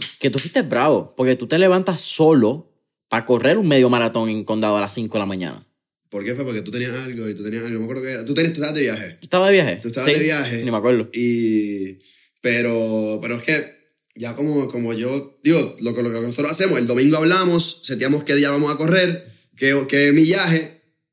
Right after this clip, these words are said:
Speaker 2: y ya estaba seteado, así que había que hacerlo. Había que hacerlo.
Speaker 1: Tú mencionaste también que no teníamos trainer. Eso es algo que, que hay que recalcar. Eh,
Speaker 2: Ajá.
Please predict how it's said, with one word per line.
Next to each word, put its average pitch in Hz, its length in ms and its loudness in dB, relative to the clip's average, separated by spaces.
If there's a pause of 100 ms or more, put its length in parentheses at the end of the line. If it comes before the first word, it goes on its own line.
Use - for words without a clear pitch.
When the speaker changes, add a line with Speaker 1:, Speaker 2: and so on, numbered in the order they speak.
(280)
Speaker 2:
y - 100 -14
ya 113 80 -6
estaba 143 200 -4
seteado, 170 360 -2
así 175 140 0
que 175 60 0
había 180 140 0
que 185 60 -2
hacerlo. 185 460 -2 (440)
Había 120 140 -6
que 131 40 -8
hacerlo. 117 440 -8 (480)
Speaker 1:
Tú 156 100 2
mencionaste 190 380 2
también 175 320 -2
que 170 100 -2
no 143 100 -2
teníamos 147 400 -4
trainer. 117 480 -2
Eso - 180 -6
es 113 60 0
algo 135 160 2
que, 120 320 0
que 131 60 0
hay 113 100 -2
que 135 100 -4
recalcar. 120 500 0 (180)
Eh, 98 880 0
Speaker 2:
Ajá. - 60 -20